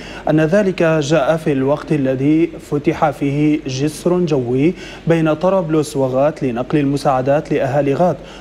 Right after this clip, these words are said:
مبيناً أن القصف الجوي قد يؤخر عمليات تجهيز المعونات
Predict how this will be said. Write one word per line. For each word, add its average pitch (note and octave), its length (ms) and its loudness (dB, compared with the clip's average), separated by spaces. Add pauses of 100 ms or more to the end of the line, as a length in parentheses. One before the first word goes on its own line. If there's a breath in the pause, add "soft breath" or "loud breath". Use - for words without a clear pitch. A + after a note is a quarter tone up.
(120)
مبيناً C3+ 540 2
أن C3 120 0
القصف D#3 380 -2
الجوي C3+ 380 2
قد D3 220 -2
يؤخر C#3 420 0
عمليات C3 540 0
تجهيز C#3 480 0
المعونات D3+ 680 2